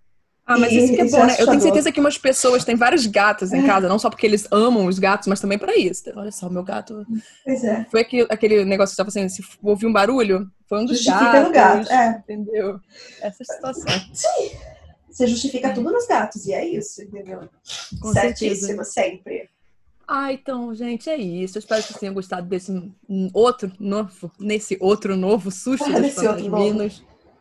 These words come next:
Speaker 1: É. E, e mandem seus e-mails. Novamente, repito, estamos querendo fazer umas coisas meio doidas, então,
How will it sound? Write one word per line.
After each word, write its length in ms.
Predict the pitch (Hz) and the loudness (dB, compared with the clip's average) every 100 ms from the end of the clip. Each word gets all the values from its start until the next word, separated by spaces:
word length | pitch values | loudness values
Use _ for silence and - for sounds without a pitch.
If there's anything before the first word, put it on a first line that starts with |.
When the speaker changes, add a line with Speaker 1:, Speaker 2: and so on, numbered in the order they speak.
| _ | _
Speaker 1:
É. 260 | - 202 185 185 _ - - - - - _ | 0 0 0 -8 _ -10 -8 -6 -8 -12 _
E, 280 | - 190 294 311 - - | -16 -14 -14 -16 -14 -6
e 220 | 262 339 | -4 0
mandem 320 | 311 311 359 | 2 2 0
seus 180 | - 349 | -2 -2
e-mails. 560 | 415 233 262 294 262 | -2 0 0 -2 -6
Novamente, 800 | 233 208 208 208 202 208 - 202 | -6 -4 -4 -4 -4 -6 -6 -6
repito, 760 | 190 185 185 175 170 - 202 - | -6 -10 -10 -10 -10 -6 -8 -8
estamos 320 | - - 196 190 | -14 -8 -8 -6
querendo 180 | 202 | -6
fazer 140 | 196 196 | -6 -6
umas 140 | 190 | -8
coisas 220 | 185 185 190 | -6 -8 -6
meio 160 | 170 | -8
doidas, 580 | 160 170 202 220 214 214 | -6 -6 -4 -4 -6 -8
então, 460 | 190 180 175 175 | -14 -10 -10 -10